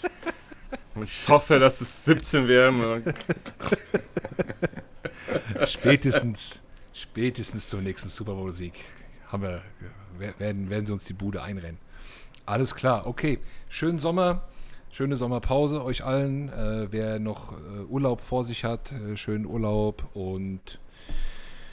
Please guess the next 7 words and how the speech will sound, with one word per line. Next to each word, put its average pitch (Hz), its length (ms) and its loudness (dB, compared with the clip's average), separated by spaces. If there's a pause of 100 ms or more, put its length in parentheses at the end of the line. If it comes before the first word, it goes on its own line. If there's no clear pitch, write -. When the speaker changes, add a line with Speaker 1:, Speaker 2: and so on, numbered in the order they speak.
(520)
Speaker 2:
ja, 101 280 0 (920)
wahrscheinlich 90 640 -4
dann 92 340 -4 (260)
bis - 180 -4
zum - 160 -2
August. - 480 -2 (1400)
Ciao. 160 500 8